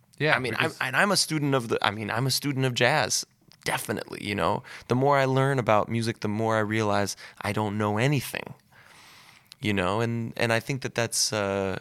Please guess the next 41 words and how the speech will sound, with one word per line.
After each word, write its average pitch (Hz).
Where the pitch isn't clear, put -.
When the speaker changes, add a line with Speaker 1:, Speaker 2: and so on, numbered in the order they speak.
Speaker 2:
I 113
think 127
the 113
music 117
deserves 107
that -
kind 98
of 90
respect -
within 131
your 113
means. 107
Not 107
everyone 107
has 101
the 101
money 110
or 101
the 98
ability 98
to 120
travel 92
and, 92
and 92
do 101
that 92
or 101
the 95
connections 95
or 87
whatever, 98
but 92
I 120
think -
you 101
have 110
to -
do 107
what 101
you 135
can 95